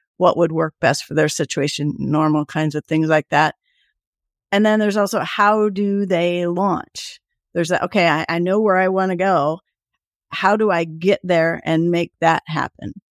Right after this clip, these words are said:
So we can look at how you, um,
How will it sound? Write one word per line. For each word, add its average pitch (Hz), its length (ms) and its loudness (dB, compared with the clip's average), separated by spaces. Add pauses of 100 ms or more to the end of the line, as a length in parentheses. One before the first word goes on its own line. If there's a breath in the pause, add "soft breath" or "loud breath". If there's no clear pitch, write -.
(300)
So 160 160 -4
we 156 140 0
can 156 240 0
look 160 200 -2
at - 180 -2 (760)
how 170 480 0
you, 165 560 -2 (360)
um, 113 440 -4